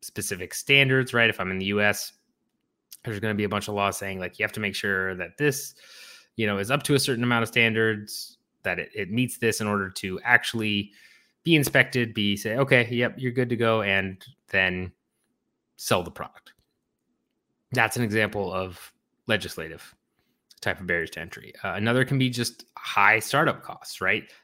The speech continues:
Hydrogen cell power cars again. Uh, hydrogen cell power is something that, one, I'm not even sure it's, I think it's still viable. I haven't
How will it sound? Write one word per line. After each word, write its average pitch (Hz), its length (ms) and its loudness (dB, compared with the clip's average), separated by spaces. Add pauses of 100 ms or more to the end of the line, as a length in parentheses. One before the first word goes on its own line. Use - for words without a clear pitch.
Hydrogen 120 500 2
cell 123 500 0
power 117 460 2 (840)
cars 131 280 6
again. 80 300 -8 (140)
Uh, 82 280 -6 (360)
hydrogen 120 400 0
cell 110 540 -2 (220)
power 95 420 6
is 90 360 -4
something 90 480 -6
that, 90 260 -8 (480)
one, 113 240 0
I'm 107 80 0
not 107 160 4
even 101 120 -2
sure 110 140 -2
it's, - 220 -6 (480)
I - 20 -18
think 160 220 0
it's 151 100 0
still 151 140 0
viable. 147 480 -2
I - 80 -2
haven't 98 180 -4